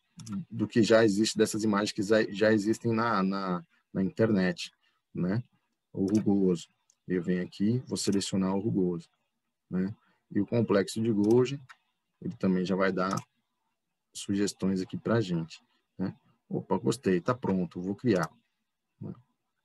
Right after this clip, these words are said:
Perdão, aqui, ó, mais uma vez, aquilo que eu tinha falado na primeira,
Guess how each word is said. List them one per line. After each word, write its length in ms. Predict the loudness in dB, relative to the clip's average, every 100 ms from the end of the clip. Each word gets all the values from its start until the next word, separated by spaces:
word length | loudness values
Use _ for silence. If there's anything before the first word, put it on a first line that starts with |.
| _ _ _
Perdão, 400 | 2 4 4 -4 -8 _ -10
aqui, 360 | -10 0 4
ó, 160 | 4 2 _ _ _
mais 160 | -4 0
uma 100 | 2
vez, 160 | 0 -2
aquilo 260 | -2 -2
que 60 | 0
eu 40 |
tinha 140 | -2 -4
falado 320 | -2 0 0
na 140 | -2 -4
primeira, 500 | -2 2 4 2